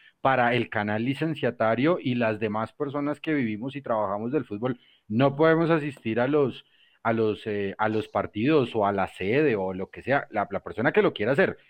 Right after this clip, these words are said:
si a mí me dicen, yo no voy. Y otra cosa, yo vuelvo otra vez a mi punto, ¿habrá asamblea general ordinaria para decidir si hacemos torneo largo, torneo corto, seguimos como estamos o qué queremos hacer?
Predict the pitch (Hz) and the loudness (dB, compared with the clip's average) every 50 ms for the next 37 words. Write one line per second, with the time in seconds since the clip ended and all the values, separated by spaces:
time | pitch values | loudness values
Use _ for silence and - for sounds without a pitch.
0 | _ _ - 95 95 95 101 131 175 175 208 233 202 131 104 101 104 110 123 123 | _ _ -6 -4 -2 -2 0 0 0 2 2 2 2 2 0 -2 -2 0 0 0
1 | 104 80 - _ _ _ _ _ _ _ _ _ _ _ _ _ - 160 156 175 | 0 0 -4 _ _ _ _ _ _ _ _ _ _ _ _ _ -6 0 4 4
2 | 170 160 165 165 190 - - 214 208 - - 104 92 - _ - 117 113 135 135 | 4 4 4 2 0 2 4 2 2 2 0 -4 -6 -6 _ -16 -8 -6 -4 -2
3 | 131 151 165 160 165 170 170 170 165 165 165 165 160 156 165 160 156 139 - 156 | 0 -2 -2 -2 -2 -4 -2 0 0 0 0 0 -2 -2 0 -4 -4 -4 -6 -6
4 | 160 - - 104 87 _ _ _ _ _ _ _ - 110 113 113 104 117 120 127 | -8 -8 -8 -12 -14 _ _ _ _ _ _ _ 0 2 2 2 2 2 2 2
5 | 127 127 127 123 - - 135 156 160 165 160 - 147 120 113 107 117 117 113 117 | 4 2 0 -2 -2 0 2 2 2 2 0 -2 -4 -4 -4 -4 -4 -2 -2 -2
6 | 123 131 135 143 143 - 160 147 143 131 117 107 107 104 107 - _ - 156 143 | 0 0 -2 -4 -4 -6 -6 -4 -2 -2 -2 -2 -2 -4 -6 -10 _ -2 0 0
7 | 147 147 135 123 123 107 104 104 113 117 117 110 107 107 117 117 120 - _ _ | 0 0 -2 -6 -6 -6 -4 -2 -2 -2 -2 -2 -2 -4 -4 -4 -6 -10 _ _
8 | _ _ _ - - 120 113 110 110 110 107 - - 107 107 107 107 101 - - | _ _ _ -2 0 2 2 2 0 0 -2 -4 -6 -6 -6 -6 -6 -8 -6 -4
9 | 135 123 143 143 139 147 151 139 - - - 120 117 107 107 110 110 113 120 127 | -4 0 0 0 0 0 -2 -4 -6 -2 -2 0 0 0 -2 -4 -4 -4 -2 0
10 | 135 131 131 127 127 117 123 135 139 135 139 - _ _ _ - - 117 104 107 | 2 2 2 0 -2 -2 -2 -2 -2 -2 -6 -18 _ _ _ -4 -4 -4 -4 -4
11 | 104 107 107 - - 139 135 143 139 - 143 143 143 143 _ - - 117 107 107 | -6 -8 -6 -2 0 0 0 0 -2 -6 -6 -6 -6 -10 _ -4 -4 -2 -2 -2
12 | 110 113 117 120 - - 143 139 135 120 - - 113 110 113 120 123 127 120 - | -2 -4 -4 -6 -4 -6 -4 -2 -4 -4 -2 -2 0 0 0 0 -2 -2 -4 -8
13 | _ _ _ _ _ _ - - 127 - - 117 - - 127 123 127 123 120 120 | _ _ _ _ _ _ -4 -4 -2 -2 -2 -4 -2 -2 -2 0 0 -2 -2 -4
14 | 120 - - - 113 98 | -6 -8 -8 -10 -12 -12